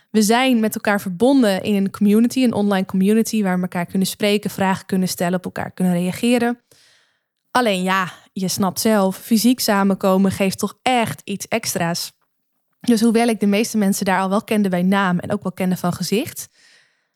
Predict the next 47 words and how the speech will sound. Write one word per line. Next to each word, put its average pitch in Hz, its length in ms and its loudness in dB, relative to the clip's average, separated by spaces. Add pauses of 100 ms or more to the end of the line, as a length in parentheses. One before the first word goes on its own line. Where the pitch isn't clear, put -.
(340)
vond 339 300 0
ik 349 100 -2
het 233 120 0
echt 240 220 -2
heel 254 280 2
waardevol 233 520 0
alleen 190 420 2
al 220 260 2
om 202 240 -4
iedereen 190 400 -2
ook 185 180 -4
fysiek - 720 -4
te - 120 -4
spreken, 185 600 -2
te 196 140 0
zien. 196 480 2
Of - 140 -16
nee, 160 140 -10
ik - 80 -20
kon 190 160 -2
eigenlijk 185 320 -4
niet 180 80 -2
eens 180 100 -2
iedereen 175 320 -4
spreken, 175 460 -4
maar - 560 -4
om 220 120 4
echt - 200 -2
fysiek 226 420 0
een 202 140 2
band 196 260 2
met 214 120 0
elkaar 196 220 -2
op 190 120 -4
te 185 100 -10
bouwen 175 280 0
en 175 100 -2
fysiek 202 360 -2
met 190 160 0
elkaar 170 360 -2
daar 170 180 -4
in 175 80 -2
die 175 100 -2
training 170 360 -4
aanwezig 208 440 0
te - 120 -14
zijn. 131 320 -10